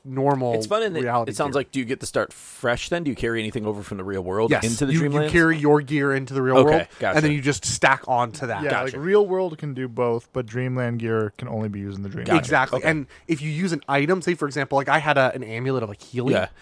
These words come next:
Speaker 1: If I utilize that item in the dream realm, I, when I go ba-, when I get shunted back, it's not, it's not utilized.
Speaker 2: Okay.
Speaker 1: And then if I go back in the dream world, it's refreshed. I get that again.
Speaker 2: Gotcha.
Speaker 1: But if I use it in the real world, it's gone, gone.
Speaker 2: Okay.
Speaker 1: So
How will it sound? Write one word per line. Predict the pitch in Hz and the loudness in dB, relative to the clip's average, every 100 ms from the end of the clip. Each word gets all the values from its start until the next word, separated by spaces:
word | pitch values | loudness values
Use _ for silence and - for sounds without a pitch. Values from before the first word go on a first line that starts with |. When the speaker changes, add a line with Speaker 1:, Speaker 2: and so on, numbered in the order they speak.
| - - | -18 -4
Speaker 1:
If | 135 | 2
I | 147 110 | 2 0
utilize | 131 156 160 147 131 | -4 0 4 4 4
that | 117 | 0
item | 123 131 | 0 0
in | 113 | -2
the | 110 | -4
dream | 98 117 123 | -4 -4 0
realm, | 147 170 208 _ _ _ _ _ _ - | 2 2 0 _ _ _ _ _ _ -4
I, | 131 | -2
when | 127 | 2
I | 123 | 0
go | 131 123 | 0 -2
ba-, | 120 | -2
when | 123 127 | 0 -2
I | |
get | 139 | -2
shunted | - 135 123 135 | -6 -6 -4 -2
back, | 117 131 202 - _ - | 2 2 0 -4 _ -16
it's | 120 - | -14 -10
not, | 120 120 117 | -4 -2 -2
it's | 113 - | -4 -8
not | 127 110 | -6 -4
utilized. | 117 113 87 90 - - _ _ _ - | -6 -10 -10 -14 -20 -20 _ _ _ 0
Speaker 2:
Okay. | 175 | 2
Speaker 1:
And | 117 | 4
then | 147 | 2
if | 135 | 0
I | 131 | -2
go | 113 | 2
back | 165 165 | 2 2
in | |
the | 135 | 0
dream | 120 | -2
world, | 123 139 | -4 -6
it's | 123 | -6
refreshed. | 117 117 135 107 - | -6 -4 -4 -4 -6
I | 113 | -12
get | 104 101 | -10 -10
that | 95 | -12
again. | 98 90 - | -12 -14 -8
Speaker 2:
Gotcha. | 120 101 - - _ _ _ _ - | -2 -2 -2 -16 _ _ _ _ 2
Speaker 1:
But | 151 | 2
if | 131 | 2
I | |
use | 135 | -4
it | 117 | -6
in | |
the | 107 | -2
real | 131 | -2
world, | 107 85 - | -2 -8 -20
it's | - | -16
gone, | - - | -16 -16
gone. | - - _ - | -20 -20 _ -6
Speaker 2:
Okay. | 403 | 2
Speaker 1:
So | 180 | 2